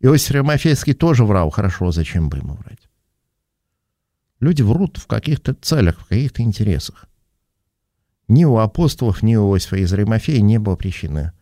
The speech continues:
врать, не было мотива. А уж мотив, а, делать, придумывать так, что первыми гробницу обнаруживают женщины, он вообще не-, непонятен. Это крайне невыгодно было с точки зрения проповеди.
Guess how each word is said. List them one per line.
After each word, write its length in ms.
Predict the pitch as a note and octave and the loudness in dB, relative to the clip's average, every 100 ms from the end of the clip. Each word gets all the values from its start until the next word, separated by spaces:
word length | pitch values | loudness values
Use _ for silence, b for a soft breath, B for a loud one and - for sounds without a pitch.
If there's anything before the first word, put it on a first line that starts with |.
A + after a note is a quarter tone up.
| _ _ - | _ _ -4
врать, 260 | F2+ C#2 | -2 0
не 80 | F2+ | 0
было 140 | D#2 | 0
мотива. 440 | D#2 D#2+ - - - _ B B B B B | 0 -2 -6 -12 -16 _ B B B B B
А 120 | - | 0
уж 200 | A2 G#2 | 2 2
мотив, 680 | B2 B2 - - D#3+ A2+ - | 2 0 0 0 2 0 -4
а, 1040 | F2+ G2 F#2+ F#2+ F2+ F2 E2+ D#2 D2 A#1 - - - | -6 -2 0 0 0 0 0 -2 -4 -6 -12 -16 -4
делать, 400 | G#2 C#3 A#2 - - - _ - | 2 2 2 -4 -20 -20 _ 0
придумывать 680 | B2 A#2 C#3 C3+ A2 G2 - | 2 4 4 4 4 0 -4
так, 200 | A#2 - | -6 -6
что 180 | - | -8
первыми 760 | F#2+ - C#3+ C3+ G#2+ F2+ E2 - - | -8 -4 0 0 0 -2 -4 -8 -12
гробницу 500 | F#2 G2 G#2+ F#2 F2 | -8 -4 -4 -4 -6
обнаруживают 560 | F2+ F#2+ F#2 F#2 G2 | -4 -4 -4 -4 -6
женщины, 540 | A2+ G#3 G#3 G3 D3 b b b b b b - | -2 -2 -2 -2 -4 b b b b b b -6
он 120 | D#2 | -4
вообще 340 | D2+ D2 C#3+ | -2 -2 -2
не-, 160 | D3+ C3+ | 0 0
непонятен. 800 | C3 C3 B2+ B2 G#2+ - A2+ - b b | 0 0 0 0 0 -4 -8 -8 b b
Это 160 | - - | -6 -4
крайне 400 | - G#2 C#3 C#3+ | 0 2 2 2
невыгодно 520 | C#3 A#2+ A#2+ A2+ G#2+ | 2 0 0 0 0
было 260 | G2+ G#2+ F#2 | -2 -2 -2
с 80 | - | -4
точки 300 | F2 - F2 | -8 -6 -6
зрения 380 | F#2 F#2 F2+ | -2 -2 0
проповеди. 580 | E2 F2+ E2 D#2 C#2+ - | -2 -2 -4 -6 -6 -8